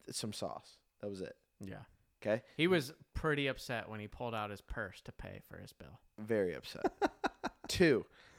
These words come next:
Speaker 1: I had the Cubano taco, okay? They put an entire pickle spear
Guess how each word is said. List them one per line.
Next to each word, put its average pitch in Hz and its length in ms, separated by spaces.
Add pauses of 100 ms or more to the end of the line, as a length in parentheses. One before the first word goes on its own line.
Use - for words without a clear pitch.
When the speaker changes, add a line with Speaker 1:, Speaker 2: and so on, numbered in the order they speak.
Speaker 1:
I 113 120
had 135 240
the 131 80
Cubano 147 560
taco, 90 440 (120)
okay? 110 220 (320)
They 151 120
put - 300
an 170 120
entire 156 600
pickle 143 440
spear 92 500